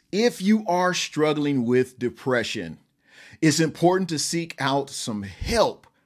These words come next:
from a medical professional or even a trusted spiritual advisor. I stated, in addition to medical treatment,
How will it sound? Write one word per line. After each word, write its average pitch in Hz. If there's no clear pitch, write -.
from 117
a 107
medical 147
professional 165
or 127
even 139
a 110
trusted 131
spiritual 123
advisor. 104
I 175
stated, 131
in 113
addition 113
to 117
medical 135
treatment, 123